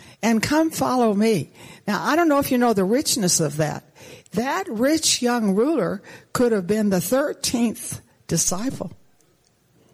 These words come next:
'Cause he said, "Come follow me." He didn't do that to anyone else. And the rich young ruler said, "I can't do that."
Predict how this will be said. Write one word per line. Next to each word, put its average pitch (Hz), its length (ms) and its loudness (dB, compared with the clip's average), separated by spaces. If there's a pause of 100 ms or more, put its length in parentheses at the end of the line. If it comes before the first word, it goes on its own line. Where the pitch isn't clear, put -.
(140)
'Cause 214 160 0
he 208 100 2
said, 285 260 2
"Come 214 220 2
follow 180 340 0
me." 226 240 0
He 202 120 2
didn't 226 200 2
do 269 140 0
that 320 220 0
to 185 60 0
anyone 170 380 2
else. 180 360 -2 (640)
And 202 200 2
the 190 80 4
rich 277 400 0
young 202 300 2
ruler 180 540 2 (920)
said, 190 280 0
"I 180 120 2
can't 175 360 0
do 180 200 2
that." 151 280 -6